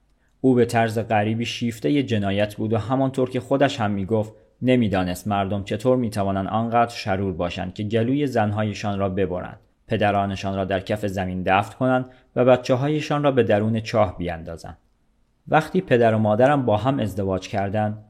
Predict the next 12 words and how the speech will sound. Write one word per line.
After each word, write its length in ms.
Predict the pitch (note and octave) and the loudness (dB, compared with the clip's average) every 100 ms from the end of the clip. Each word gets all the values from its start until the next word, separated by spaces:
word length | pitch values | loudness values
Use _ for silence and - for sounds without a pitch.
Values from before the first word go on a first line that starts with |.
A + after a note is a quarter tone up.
| _ | _
ماجرای 540 | B2+ B2 C3+ C3+ D#3 D#3 | 0 2 2 4 4 2
جک 300 | C#3+ C#3+ D3 | 2 2 0
چاقوکش 680 | - A2 G2 G#2 A#2+ A#2 - | -2 0 0 -2 -2 -2 -2
پیش 200 | F2+ F2 | -8 -8
آمد 280 | F2 E2+ - _ _ - | -10 -12 -16 _ _ -4
و 100 | G2+ | 0
دریچه‌های 640 | G2+ F#2+ F#2+ G2+ A2 C#3+ | 0 0 -4 -4 -2 0
بزرگ 480 | B2+ A2 A2+ A2+ A#2 | 0 0 0 0 -2
چوبی 340 | - A2+ A#2+ B2+ | -4 -4 -2 0
روی 200 | A#2 A2 | 0 -2
پنجره 520 | G#2+ G2+ G2+ G2 G2 | -2 -2 -2 -2 0
مغازه 640 | F#2+ F#2 G2 G2 A2+ A2+ | 0 0 -2 0 -2 -4